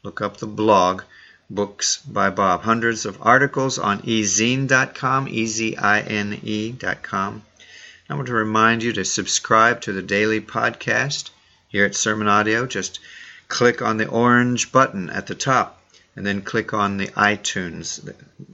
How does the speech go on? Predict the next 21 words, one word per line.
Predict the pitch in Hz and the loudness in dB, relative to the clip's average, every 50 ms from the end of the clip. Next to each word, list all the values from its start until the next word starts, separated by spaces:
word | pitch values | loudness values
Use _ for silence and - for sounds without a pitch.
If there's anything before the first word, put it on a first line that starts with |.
| - - | -16 -12
uh, | - - 82 90 | -10 -8 -8 -6
link | 92 92 90 87 85 - | -4 -4 -4 -6 -6 -8
that | - 73 | -10 -8
comes | - - 92 87 87 - 101 | -6 -6 -6 -6 -4 -2 0
up. | 95 87 - - _ _ _ _ _ _ - - - - - - - - - - - - - - - - - - _ _ - | 0 0 0 -4 _ _ _ _ _ _ -20 -20 -20 -20 -20 -20 -20 -20 -20 -20 -20 -20 -20 -20 -20 -20 -20 -20 _ _ 4
A | 123 | 6
lot | 135 143 151 | 6 6 6
of | 151 147 | 4 2
things | - 151 147 147 147 156 156 147 - - - - - - - - | 2 2 2 2 2 2 0 0 0 0 0 -2 -6 -8 -2 0
on | 123 123 120 | 0 2 4
my | 120 117 117 | 4 4 4
Sermon | - - 143 131 135 135 127 | 4 4 4 4 4 4 4
Audio | 127 131 131 131 131 127 120 117 117 113 | 4 4 4 4 4 4 4 4 2 0
website, | - 117 123 131 131 - - - 131 131 139 143 | 2 2 2 4 2 2 0 2 4 4 4 4
a | 117 | 2
lot | 117 120 | 2 2
of | 127 - - | 0 0 -2
topics | - - 123 127 - 143 131 - - | 0 0 0 0 0 -2 -2 -2 0
I've | 127 117 113 - | 0 -2 -2 -4
covered | - 135 131 127 139 139 123 | -6 -6 -4 -4 -4 -6 -6
in | - 101 95 95 - | -6 -6 -6 -8 -8